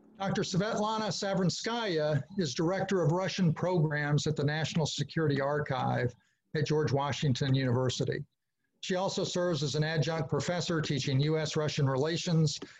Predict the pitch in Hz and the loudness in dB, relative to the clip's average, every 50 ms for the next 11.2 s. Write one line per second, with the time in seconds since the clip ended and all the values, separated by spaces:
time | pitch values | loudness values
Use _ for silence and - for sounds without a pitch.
0 | - - - 160 139 147 156 165 - - 160 143 - - 175 185 180 170 - - | -20 -10 -4 -2 0 0 0 0 0 0 0 0 0 0 -2 0 0 0 0 0
1 | 147 135 135 139 143 - - - - - _ _ _ _ 160 151 156 170 156 151 | 0 -2 -2 -2 -4 -6 -8 -8 -10 -12 _ _ _ _ -4 -2 -2 0 2 2
2 | 151 165 190 196 170 - 180 160 160 170 170 156 160 175 175 156 - - 160 143 | 2 2 2 0 0 0 2 2 2 2 2 2 2 2 0 -2 -2 -2 -2 -2
3 | 135 135 127 - _ _ _ _ _ _ _ _ - - - - 220 208 214 208 | 0 -2 -4 -6 _ _ _ _ _ _ _ _ -10 -10 -6 -2 0 2 2 2
4 | 185 156 180 175 170 170 170 165 165 151 - - 160 147 - - 165 160 151 127 | 2 2 2 2 0 0 0 0 -2 -2 -2 0 -2 -2 0 0 0 0 2 2
5 | 127 127 123 - - 147 139 127 120 139 135 123 - - 143 131 120 - - 147 | 0 0 -2 -2 0 0 2 2 2 2 0 -2 -2 -2 -2 -2 0 -2 -4 -6
6 | 123 - - - _ _ - - _ _ _ _ _ _ _ _ _ - 170 160 | -8 -10 -16 -20 _ _ -20 -20 _ _ _ _ _ _ _ _ _ -8 -4 -2
7 | 160 160 170 185 175 - 214 185 - 151 - 254 277 269 214 160 - 170 156 151 | 0 0 0 0 -2 -4 -6 -6 -6 -4 -2 -2 -2 -2 -4 -4 -4 -4 -4 -2
8 | 151 160 165 156 196 185 220 233 214 202 202 208 220 208 165 190 202 185 185 196 | -2 -2 -2 0 0 0 2 0 0 0 2 2 2 2 2 2 2 0 0 0
9 | 208 - - 190 175 185 208 220 208 196 170 170 156 175 165 170 170 160 - - | -2 -2 0 0 0 0 2 2 2 2 2 2 2 2 0 0 0 -2 -2 -2
10 | 175 147 - - 170 151 - 175 180 180 160 143 147 160 190 190 196 147 135 127 | -2 -2 -2 -4 -4 -4 -2 0 0 0 0 0 0 0 0 -2 -2 -2 -2 -2
11 | 127 123 131 131 | -2 -2 -2 -2